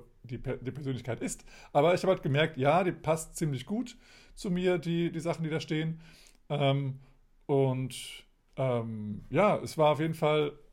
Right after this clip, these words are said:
ein bisschen Erkenntnis auch und das ist so, ähm, ich glaube, man kann sich da auch anmelden, aber man kann diese Fragen for free machen, die sind auch auf Deutsch.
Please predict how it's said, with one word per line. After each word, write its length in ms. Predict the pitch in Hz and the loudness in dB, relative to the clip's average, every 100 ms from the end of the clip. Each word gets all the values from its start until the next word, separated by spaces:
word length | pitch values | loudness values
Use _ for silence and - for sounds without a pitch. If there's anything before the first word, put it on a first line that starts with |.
| _ _ _ _ _ - - | _ _ _ _ _ -20 -8
ein 80 | 139 | -6
bisschen 180 | 139 151 | -4 -4
Erkenntnis 440 | 131 185 - 190 | 2 2 2 -2
auch 260 | - 170 165 | 2 2 0
und 240 | 156 160 | -4 -6
das 140 | 151 - | -8 -8
ist 140 | 175 | -4
so, 480 | 156 151 156 151 - - - - - | 0 2 2 0 -6 -20 -20 -14 -4
ähm, 480 | 139 135 131 135 - - | -2 -2 -4 -6 -10 -16
ich 80 | - | -4
glaube, 180 | 151 165 | -2 0
man 100 | 160 | 0
kann 140 | 160 | -2
sich 100 | 156 | -2
da 100 | 160 | 0
auch 220 | 123 127 - | 0 -2 -6
anmelden, 560 | - 160 175 175 175 175 | -6 -4 -2 -2 -2 -4
aber 340 | 123 139 139 - - - - | -2 0 -2 -6 -20 -16 -10
man 100 | 127 | -4
kann 220 | 156 151 | -2 0
diese 240 | 135 127 | 0 -2
Fragen 500 | 127 135 127 127 123 | -2 -2 -2 -2 -6
for 140 | 120 131 | -8 -8
free 180 | 139 131 | -6 -4
machen, 240 | 170 202 | -4 -2
die 80 | 165 | -4
sind 200 | 156 135 | -6 -8
auch 100 | 110 | -8
auf 100 | 110 | -6
Deutsch. 380 | 175 202 208 | -2 -2 -2